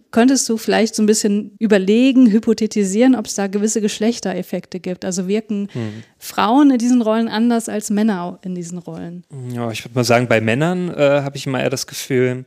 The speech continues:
Speaker 2: dass so auch viele faszinierend wirken.
Speaker 1: Okay.
Speaker 2: Also, oder manche erhöhen die sogar. Also es gibt ja oftmals diesen Effekt,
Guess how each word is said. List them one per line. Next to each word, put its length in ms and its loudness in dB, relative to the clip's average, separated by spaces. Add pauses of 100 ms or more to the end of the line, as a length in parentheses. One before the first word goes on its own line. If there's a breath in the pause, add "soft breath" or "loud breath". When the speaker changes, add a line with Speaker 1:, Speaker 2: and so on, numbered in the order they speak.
(120)
Speaker 2:
dass 160 -4
so 120 -6
auch 100 -6
viele 380 0
faszinierend 680 -8
wirken. 420 -14 (180)
Speaker 1:
Okay. 380 -6 (220)
Speaker 2:
Also, 360 0
oder 140 2
manche 300 0
erhöhen 320 2
die 80 -6
sogar. 500 -6 (340)
Also 200 -8
es 160 -6
gibt 160 -6
ja 320 2 (100)
oftmals 680 -6 (100)
diesen 300 -8
Effekt, 580 -6